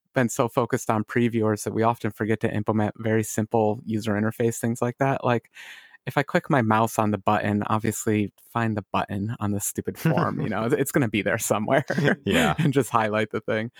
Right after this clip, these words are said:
Speaker 1: So I'm hoping that this will push, uh, the Xamarin folks to keep their previewer up to par and, uh, steal some, steal some nice Apple features from them.
Speaker 2: I think there's, like, both ways too. I think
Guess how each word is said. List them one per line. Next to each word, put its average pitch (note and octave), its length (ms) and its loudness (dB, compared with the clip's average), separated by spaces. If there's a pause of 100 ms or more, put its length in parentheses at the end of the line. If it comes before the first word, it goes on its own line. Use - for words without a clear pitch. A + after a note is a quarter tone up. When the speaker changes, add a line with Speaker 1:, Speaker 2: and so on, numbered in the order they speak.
(240)
Speaker 1:
So - 160 0
I'm C#3 100 2
hoping C#3 300 2
that G#2+ 160 0
this A2 200 -4
will G#2 120 -2
push, - 600 -4
uh, G#2 420 0 (120)
the A2 80 -4
Xamarin - 400 -2
folks - 420 -6
to - 320 -4 (320)
keep - 220 0
their G#2+ 300 2
previewer A2 720 0 (160)
up - 160 -4
to A#2+ 60 -4
par C3 500 0 (220)
and, C3 300 -6 (120)
uh, - 280 -2
steal - 320 -2
some, A#2+ 380 -4
steal - 260 0
some C3+ 160 0
nice C3 260 0
Apple C3 260 0
features - 640 -4
from - 200 -6
them. - 220 -4 (640)
Speaker 2:
I A#2 80 2
think A3+ 180 0
there's, C#3 260 2
like, E2 220 -2
both F#2+ 260 0
ways F2 340 -2
too. G#2 220 0
I F2 60 2
think F2+ 240 -4